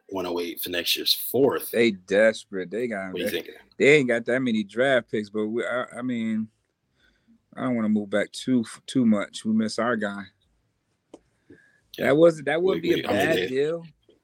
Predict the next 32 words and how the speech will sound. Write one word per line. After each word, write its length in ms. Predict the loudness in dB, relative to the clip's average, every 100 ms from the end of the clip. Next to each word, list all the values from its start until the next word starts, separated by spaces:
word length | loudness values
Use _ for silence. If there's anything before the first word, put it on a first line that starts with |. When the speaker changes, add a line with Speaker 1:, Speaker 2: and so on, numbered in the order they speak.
| -12
Speaker 2:
if 240 | -12 -6
I 40 | -2
already 260 | -2 -2
had 160 | -2 0
a 60 | 2
Speaker 1:
Trent 140 | 4
Speaker 2:
pick 80 | 4
Speaker 1:
Simpson 260 | 4 2
Speaker 2:
in 60 | 2
Speaker 1:
is 100 | -2
Speaker 2:
already. 160 | 2 2
Speaker 1:
gone. 220 | 0 -6 _ _ _ _ _ _ _ _ _ _ -2
Speaker 2:
Yeah, 120 | 4
Speaker 1:
So 260 | 6 6
what 80 | 4
Speaker 2:
yeah, 180 | 4 4
Speaker 1:
we 60 | 2
Speaker 2:
our 60 |
Speaker 1:
could 180 | 6 6
Speaker 2:
guys 80 | 6
Speaker 1:
do 80 | 4
Speaker 2:
will 100 | 6
Speaker 1:
is 140 | 4
Speaker 2:
be 120 | 2 0
Speaker 1:
we 60 |
could 100 | 0
Speaker 2:
gone. 80 | 2
Speaker 1:
accept 340 | 2 4 2
this 220 | 2 0 2
trade 460 | 2 2 0 -4 _ _ _
and 160 | -10 -2
then, 440 | 0 0 -2 -6